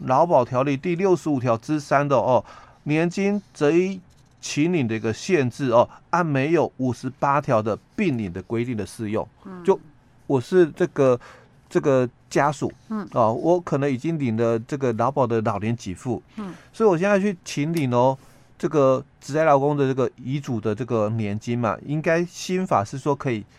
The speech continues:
Speaker 1: 减额并领，
Speaker 2: 嗯哼。
Speaker 1: 对不对？那他也又都跟你讲不行。
Speaker 2: 不行，你只能够选一次请领的，
Speaker 1: 哎。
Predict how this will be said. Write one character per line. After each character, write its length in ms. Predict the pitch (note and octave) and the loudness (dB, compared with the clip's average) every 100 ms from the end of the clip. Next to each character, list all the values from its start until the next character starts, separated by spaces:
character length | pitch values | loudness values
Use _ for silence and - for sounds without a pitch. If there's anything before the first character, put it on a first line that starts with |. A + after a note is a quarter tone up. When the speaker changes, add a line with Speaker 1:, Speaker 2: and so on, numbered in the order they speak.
| _ | _
Speaker 1:
减 200 | - A2+ | -4 -2
额 160 | G#2 G#2+ | 0 -4
并 260 | C#3 D#3 A2+ | -2 -4 -2
领， 80 | |
Speaker 2:
嗯 40 | F2 | -4
哼。 80 | G#2+ | -2
Speaker 1:
对 40 | |
不 60 | C3 | 0
对？ 280 | D#3+ G#3 G#3+ - | 0 -2 -12 -6
那 100 | D3+ | -4
他 200 | D#3 D#3 | 0 -2
也 120 | G2 G2+ | -2 -6
又 200 | - D#3 | -2 0
都 200 | C#3+ D3 | 2 0
跟 180 | C#3+ D3+ | 0 -2
你 60 | C#3 | -4
讲 160 | G#2+ E2+ | -4 -6
不 160 | - C3 | -6 -6
行。 280 | - - - B2+ | -6 -12 -14 -6
Speaker 2:
不 80 | A#3 | -6
行， 280 | - D#3+ D#3+ | -4 -10 -10
你 120 | F#3+ | -10
只 140 | G#3 G#3 | -6 -4
能 180 | B2+ F3 | -4 -4
够 180 | A3 | -8
选 300 | G#3 - D#3 | -8 -8 -8
一 60 | F3 | -8
次 180 | - G#3 | -6 -6
请 320 | - E3 F3 | -6 -6 -6
领 180 | D#3+ C#3+ | -8 -10
的， 180 | D3+ | -12
Speaker 1:
哎。 80 | C3+ | -16